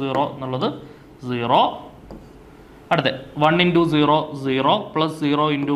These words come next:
one zero, one into one one plus zero into zero zero. ഓക്കെ, ആൻസർ എന്താണ് വരിക? സീറോ plus വൺ എന്നുള്ളത് വൺ, വൺ, സീറോ വൺ, അല്ലേ? ഇങ്ങനെയാണ് നമുക്ക് ആൻസർ വരിക. ശരിയാണല്ലോ? സീറോ plus വൺ വൺ,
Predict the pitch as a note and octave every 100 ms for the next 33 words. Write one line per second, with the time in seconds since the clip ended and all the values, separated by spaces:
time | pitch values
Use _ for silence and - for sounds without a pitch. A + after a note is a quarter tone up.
0 | C#3 C3+ C3+ C3 B2+ C#3+ C#4 - - -
1 | - - D3+ D#3+ D#3 D#3 D3 C#3+ C#3+ C#3
2 | C#3+ D3 F3+ - C#3 C3+ C3+ C3 C3 B2+
3 | B2+ C#3 A#2+ A2+ - - - D3 C3 -
4 | C#3 C#3 C#3+ C#3 C#3 C3+ C3+ G#3 - -
5 | - - - - D#3 D#3+ D#3+ D#3 D3+ D#3
6 | C#3+ C#3+ C#3 C3+ C3 B2+ C3+ F#3 - C3
7 | B2+ C#3 A#3+ - - - - _ _ _
8 | - - - - C#3+ D3 C#3+ B2 A2+ -
9 | D#3+ B2 - - - _ _ _ F#3 F#3
10 | E3 D#3 D3 C#3 C3+ C3 A#2 A2 - -
11 | _ _ E3+ D#3+ D3 C3+ C3 - - _
12 | - D#3 E3 E3+ E3 E3 E3 E3 C#3